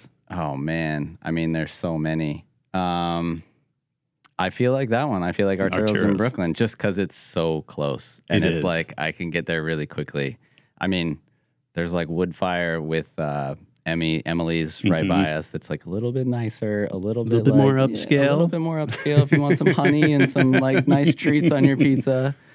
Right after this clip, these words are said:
Speaker 1: Um, but I, I, yeah, I'm down with Arturo's. Just, like, a, a
Speaker 2: I
Speaker 1: good, proper slice.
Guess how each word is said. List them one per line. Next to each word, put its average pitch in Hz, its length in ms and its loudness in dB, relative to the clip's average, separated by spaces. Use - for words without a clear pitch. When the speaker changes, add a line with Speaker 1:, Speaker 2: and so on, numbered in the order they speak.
Speaker 1:
Um, 82 540 0
but 87 140 0
I, 87 80 0
I, 69 220 -2
yeah, 65 320 -4
I'm 76 140 -4
down 71 280 -2
with 67 80 -8
Arturo's. - 480 -6
Just, - 220 -12
like, - 100 -8
a, 67 180 -6
a 80 100 -10
Speaker 2:
I - 60 -4
Speaker 1:
good, 85 300 -2
proper 73 400 -4
slice. - 640 -6